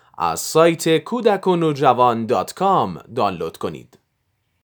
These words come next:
روانشناسی سیزده تا پونزده سالگی. اون چه باید در مورد فرزند نوجوان سیزده تا پونزده سالگی خودتون بدونید. فرزند شما اکنون رسماً یک نوجوانه.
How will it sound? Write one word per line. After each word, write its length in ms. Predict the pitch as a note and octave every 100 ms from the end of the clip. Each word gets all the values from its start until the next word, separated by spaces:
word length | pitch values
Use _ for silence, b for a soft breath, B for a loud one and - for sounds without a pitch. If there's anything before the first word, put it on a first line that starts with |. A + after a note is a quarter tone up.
| _ _ _ _ _ _ _ F#3+
روانشناسی 1000 | G#3+ G#3 G#3+ - A3 A3 G#3+ B3+ C4
سیزده 560 | A3 - D3+ A#2+ B2+ C3
تا 240 | - B2+
پونزده 520 | A2+ B2+ A2+ G2+ G2 F#2
سالگی. 640 | - G#2+ G2 G2 F#2 C#2+ _ _ _ _ -
اون 180 | B3 A3
چه 180 | -
باید 480 | E3+ C#3+ B2+ C3 B2+
در 220 | A#2 A2
مورد 440 | G2+ G2+ G#2 G#2 A2
فرزند 680 | - A#2+ G#2 G#2 C3 C3 A#2+
نوجوان 760 | A2+ G#2+ G2+ G#2+ G2 G#2 G2+
سیزده 560 | G2 - G#2+ G#2 C#3+ D3
تا 200 | D3 C3
پونزده 500 | - C3 A#2 C3 A#2+
سالگی 440 | - C3 G#3 E3
خودتون 480 | D3+ C#3 C3 C#3 B2
بدونید. 500 | F#2 - - _ _ _ b b b b b b
فرزند 540 | - G#3+ G3+ G#3 G3
شما 340 | E3 D3+ C#3+ B2
اکنون 380 | A2+ C3 C#3
رسماً 400 | A#2+ G#2 - B2
یک 320 | A#2 A2+ A2 A#2+
نوجوانه. 540 | G#2 G#2+ F#2 F2 D2